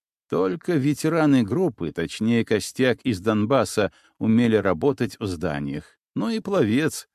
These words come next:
как боец широкого профиля. Вздохнув, он показал старшему в боевой группе конвоя растопыренную ладонь.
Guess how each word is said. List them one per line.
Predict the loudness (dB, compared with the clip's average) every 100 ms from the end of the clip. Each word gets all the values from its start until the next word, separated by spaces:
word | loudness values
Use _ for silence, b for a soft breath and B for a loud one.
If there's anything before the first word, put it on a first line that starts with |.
| _
как | -2 -2 0
боец | -4 -2 0 0 -2 -10
широкого | -4 0 0 0 -2
профиля. | -2 -8 -14 -18 -20 _ _ _ _ _ _ _ _ -12
Вздохнув, | -4 2 2 2 2 2 2 0
он | 0 0
показал | -2 0 0 2 0 0
старшему | -2 0 0 -2 0 2 2
в |
боевой | 2 0 2 2 2
группе | 0 -4 -2 -2
конвоя | 0 0 0 0 2 4 2 -2
растопыренную | -4 -4 -2 -4 -2 -2 0 0 0
ладонь. | 0 -4 -8 -10